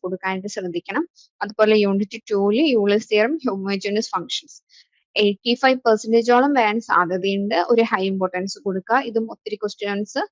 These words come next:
റിപ്പീറ്റ്ലി വന്നിട്ടുള്ളതാണ്. അതുപോലെ ബ്ലോക്ക് two-ലെ യൂണിറ്റ് ത്രീ ആയിട്ടുള്ള ഫസ്റ്റ് ഓർഡർ ലീനിയർ ഡിഫറൻഷ്യൽ ഇക്വേഷൻ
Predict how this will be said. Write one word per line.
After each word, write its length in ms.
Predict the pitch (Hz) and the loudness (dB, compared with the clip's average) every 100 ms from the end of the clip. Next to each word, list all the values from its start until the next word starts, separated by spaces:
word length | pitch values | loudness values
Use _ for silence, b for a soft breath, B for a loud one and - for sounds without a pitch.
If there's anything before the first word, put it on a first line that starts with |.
| - | -8
റിപ്പീറ്റ്ലി 440 | 214 - 190 208 | -10 -12 -8 -2
വന്നിട്ടുള്ളതാണ്. 840 | 208 180 180 196 196 190 185 190 269 - | -2 -2 -4 -2 -2 -2 -4 -6 -10 -4
അതുപോലെ 300 | 208 196 202 | -2 0 0
ബ്ലോക്ക് 320 | 202 202 202 | 0 0 -2
two-ലെ 480 | 214 - 220 220 277 | -4 2 4 6 6
യൂണിറ്റ് 300 | 285 214 208 208 | 4 2 0 0
ത്രീ 180 | 214 214 | 2 4
ആയിട്ടുള്ള 280 | 208 220 277 | 2 2 0
ഫസ്റ്റ് 400 | - 233 - 233 | 0 -2 2 2
ഓർഡർ 260 | 214 226 | 4 2
ലീനിയർ 380 | 220 208 214 233 | 4 4 4 4
ഡിഫറൻഷ്യൽ 480 | 220 220 202 208 190 | 2 -2 -6 -6 -8
ഇക്വേഷൻ 520 | 190 - 202 - 330 | -10 -4 -4 0 -2